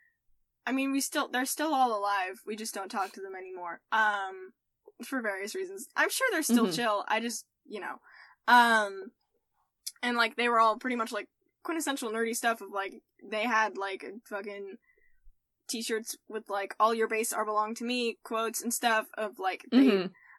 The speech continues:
Speaker 1: uh, so I remember they were, like, my brother was, like, also into, like, the stereotypically nerdy stuff at that point in time and was, like, just kind of vibing, and so I remember they got him interested in Lord of the Rings Online.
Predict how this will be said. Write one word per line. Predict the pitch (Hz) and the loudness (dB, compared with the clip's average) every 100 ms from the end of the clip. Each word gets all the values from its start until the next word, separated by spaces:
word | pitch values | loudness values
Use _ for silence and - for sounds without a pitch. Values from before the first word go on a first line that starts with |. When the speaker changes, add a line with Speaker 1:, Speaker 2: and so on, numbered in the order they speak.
| - | 2
Speaker 1:
uh, | 226 214 | 4 4
so | 214 240 | 4 4
I | |
remember | 240 262 262 | 4 4 2
they | 240 240 208 - | 2 2 0 -6
were, | 214 226 | -2 0
like, | 208 196 - _ _ _ | 0 -4 -8 _ _ _
my | 233 240 | 2 6
brother | 247 254 240 | 8 8 8
was, | 226 | 4
like, | 226 202 220 | 2 0 2
also | 226 220 | 2 0
into, | 220 220 | 0 -2
like, | 202 | -4
the | 226 | -4
stereotypically | - 214 220 233 202 208 | -2 -2 -2 -2 -4 -4
nerdy | 202 208 208 | -4 -4 -4
stuff | - 208 | -6 -8
at | 202 | -4
that | 247 | -6
point | - 269 | -4 -10
in | 202 | -8
time | 214 196 185 | -8 -6 -8
and | 190 | -10
was, | 202 | -8
like, | 196 | -8
just | 214 - | -8 -10
kind | 196 | -8
of | 196 | -4
vibing, | 196 196 196 180 | -4 -4 -8 -6
and | 226 | -4
so | 208 196 202 214 _ _ _ _ | -4 -4 -6 -10 _ _ _ _
I | 226 | 0
remember | 254 285 | 4 4
they | 277 | 8
got | 269 - _ | 8 6 _
him | 226 247 | -2 0
interested | 269 294 - 269 | 0 -2 -4 -4
in | 254 226 | -2 0
Lord | 226 233 | 0 0
of | |
the | 233 | 0
Rings | 226 226 | 0 2
Online. | 226 214 185 185 196 | 0 0 -2 -4 -8